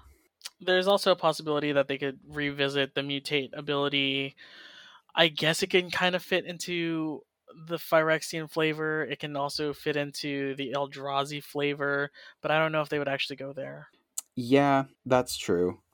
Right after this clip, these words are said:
Speaker 2: I mean, I don't know.
Speaker 1: Although it would be
Speaker 2: The
Speaker 1: really cool if we did kind of get the Eldrazi again,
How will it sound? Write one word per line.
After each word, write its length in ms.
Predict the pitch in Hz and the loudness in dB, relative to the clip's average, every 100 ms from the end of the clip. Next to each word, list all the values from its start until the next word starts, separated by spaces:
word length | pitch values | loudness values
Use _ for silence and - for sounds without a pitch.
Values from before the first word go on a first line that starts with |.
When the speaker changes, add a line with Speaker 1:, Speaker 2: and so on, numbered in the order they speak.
| _ _ | _ _
Speaker 2:
I 100 | 107 | 0
mean, 220 | 110 107 - _ _ | 2 2 -4 _ _
I 80 | 107 | 0
don't 100 | 98 | 2
know. 260 | 92 98 - _ _ _ _ _ - | 0 -4 -10 _ _ _ _ _ -2
Speaker 1:
Although 300 | 165 175 170 | 4 4 4
it 100 | 175 | 4
would 180 | 180 196 | 4 4
be 120 | 202 | 6
Speaker 2:
The 40 | |
Speaker 1:
really 200 | 196 185 | 6 6
cool 340 | 180 196 180 151 | 4 2 4 2
if 240 | 147 - | 0 -6
we 120 | 160 147 | -4 2
did 320 | 156 160 147 _ 135 - | 6 4 4 _ -20 -14
kind 240 | - 160 151 | 0 2 4
of 240 | 139 139 | 2 2
get 260 | 147 139 - | 4 4 4
the 80 | 147 | 2
Eldrazi 640 | 139 139 139 135 135 139 | 2 2 4 4 4 -2
again, 460 | 139 139 135 135 | 4 6 6 2